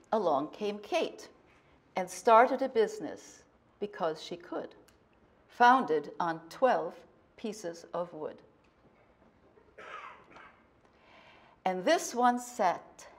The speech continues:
begat lots more, combinatorial puzzles by the score, as awards rolled in and ribbons flew, and a beautiful mathematical product line grew,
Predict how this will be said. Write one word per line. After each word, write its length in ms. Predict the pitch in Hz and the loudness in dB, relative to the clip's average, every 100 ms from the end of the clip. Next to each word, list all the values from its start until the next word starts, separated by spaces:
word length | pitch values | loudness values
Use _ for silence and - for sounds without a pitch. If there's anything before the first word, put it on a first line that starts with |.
| _ 185 | _ -4
begat 500 | 190 208 202 180 180 | 0 6 6 4 2
lots 380 | 214 214 - | 4 2 -2
more, 320 | 202 170 131 - - _ _ _ _ _ _ | -2 -2 -2 -6 -16 _ _ _ _ _ _
combinatorial 1120 | - - 262 254 240 240 - 269 233 165 123 - | -8 0 2 2 -4 -6 0 2 2 0 -4 -2
puzzles 540 | 160 147 120 - - | -4 -4 -10 -12 -16
by 160 | 185 190 | -8 -6
the 140 | 185 | -6
score, 540 | 180 - 233 208 120 - - _ _ _ _ - - - | -8 -6 0 0 0 -6 -16 _ _ _ _ -20 -8 0
as 160 | 196 196 | 0 2
awards 540 | 185 233 277 277 - | 4 8 8 8 2
rolled 260 | 233 220 196 | 2 2 0
in 300 | 185 160 170 - _ _ _ - | -4 -4 -10 -18 _ _ _ -10
and 220 | 185 185 | -6 -2
ribbons 420 | 254 226 196 - | 0 0 -4 -12
flew, 420 | - 180 147 127 - - _ _ _ _ _ _ _ _ 185 | -10 -6 -6 -6 -12 -20 _ _ _ _ _ _ _ _ -2
and 120 | 180 | 0
a 60 | 175 | 0
beautiful 580 | 180 247 277 262 226 | 0 -2 -2 -2 -2
mathematical 800 | 208 180 185 190 180 175 170 202 | 0 0 0 -2 -4 -4 -6 -12
product 560 | - - 185 180 175 - | -12 -4 -2 -2 -6 -10
line 320 | 170 160 156 | -8 -8 -10
grew, 340 | 165 156 135 | -10 -10 -10